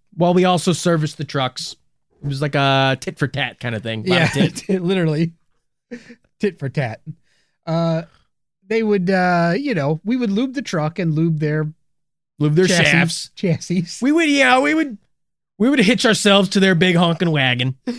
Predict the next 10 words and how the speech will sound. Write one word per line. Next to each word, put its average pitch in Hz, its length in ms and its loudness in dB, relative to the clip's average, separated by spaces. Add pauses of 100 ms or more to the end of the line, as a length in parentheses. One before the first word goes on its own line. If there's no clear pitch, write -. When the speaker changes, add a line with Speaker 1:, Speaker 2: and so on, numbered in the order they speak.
(200)
Speaker 2:
Yeah. 175 260 2
Speaker 1:
I - 20 0
mean, 165 200 -4
no 180 120 2
shame. 139 320 -2 (220)
Speaker 2:
We 226 140 4
polished 226 500 2
a 214 80 4
few 202 500 2
chrome 190 760 2